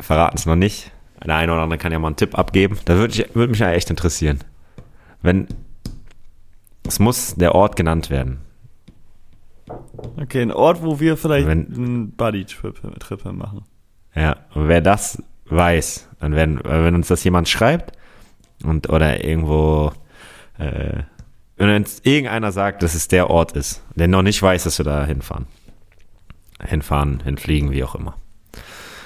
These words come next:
Speaker 1: Dann sagen wir nächste Woche, wohin es geht. Wenn nicht, müsst ihr noch weiter warten. Also schreibt uns gerne in die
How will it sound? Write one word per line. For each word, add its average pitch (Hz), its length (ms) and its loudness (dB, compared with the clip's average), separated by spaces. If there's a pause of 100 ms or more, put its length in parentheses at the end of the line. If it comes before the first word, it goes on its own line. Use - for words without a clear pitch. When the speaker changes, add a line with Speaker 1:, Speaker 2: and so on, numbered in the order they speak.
(1080)
Speaker 1:
Dann 85 200 2
sagen 80 260 2
wir 78 80 0
nächste 76 320 -2
Woche, 73 420 -2 (260)
wohin 71 280 -2
es - 140 -12
geht. - 260 -10 (260)
Wenn 78 160 0
nicht, - 520 0
müsst 78 240 -4
ihr - 60 -2
noch 73 120 -4
weiter - 300 -8
warten. - 240 -10 (640)
Also 135 320 -4
schreibt - 360 -2
uns - 320 -4 (520)
gerne 76 280 2
in 76 100 2
die 73 320 2